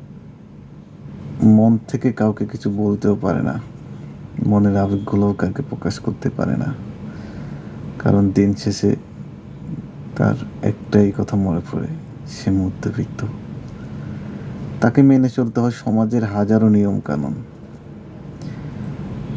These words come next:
তাকে মেনে চলতে হয় সমাজের সবার সাথে চলাফেরার নিয়মটা, তাকে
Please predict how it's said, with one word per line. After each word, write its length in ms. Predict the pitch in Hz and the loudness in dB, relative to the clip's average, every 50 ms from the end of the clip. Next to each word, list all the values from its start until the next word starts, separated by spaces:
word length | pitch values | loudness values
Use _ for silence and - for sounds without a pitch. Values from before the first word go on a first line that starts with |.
| - - | -4 0
তাকে 240 | - 117 117 110 - 110 | 4 4 4 6 6 6
মেনে 260 | 110 110 107 107 104 | 8 8 6 6 4
চলতে 340 | - - 104 98 - - 101 | 2 0 -4 -4 -2 -4 -4
হয় 300 | - 107 101 101 92 - - - - - - - - - - - - - - - - - - - - - - - - - - - - - - - - - - - - - 131 - - | -2 0 0 0 0 -2 -4 -10 -18 -20 -20 -20 -20 -20 -18 -16 -16 -16 -16 -16 -16 -16 -16 -16 -14 -14 -14 -12 -12 -12 -12 -10 -10 -10 -10 -8 -8 -8 -6 -6 -6 -6 -4 0 4
সমাজের 520 | 113 101 98 101 101 98 101 95 90 - - - - - - - - - - - - - - - - - - - - - - - - - - - - - - - - - - - - - - - - - - - - - - | 4 6 6 6 4 4 2 2 2 0 -4 -8 -14 -14 -14 -16 -16 -16 -16 -16 -16 -16 -16 -16 -16 -16 -16 -16 -16 -16 -16 -14 -14 -14 -12 -12 -12 -10 -10 -10 -10 -10 -10 -10 -10 -8 -8 -8 -8 -8 -6 -6 -6 -6 -4
সবার 320 | - - 104 101 98 95 98 - | 0 2 4 4 4 2 2 0
সাথে 240 | - 104 - 104 101 92 76 - - - - - - - - - - - - - | -2 0 2 2 2 2 0 -4 -8 -12 -14 -14 -14 -10 -10 -10 -10 -8 -4 0
চলাফেরার 560 | - 101 101 101 110 - 104 104 95 - - - - - - - - - 104 101 | 2 2 2 2 2 0 2 2 2 0 -2 -6 -12 -14 -12 -8 -4 -2 0 2
নিয়মটা, 500 | 101 98 95 92 95 104 - - - - - - - - - - - - - - - - - - - - - - - - - - - - - | 2 2 2 2 0 -2 0 0 -2 -2 -2 -4 -8 -8 -10 -12 -12 -14 -12 -14 -14 -14 -14 -14 -14 -14 -14 -14 -14 -12 -12 -12 -12 -6 0
তাকে 280 | - 104 110 - - | 2 2 2 4 4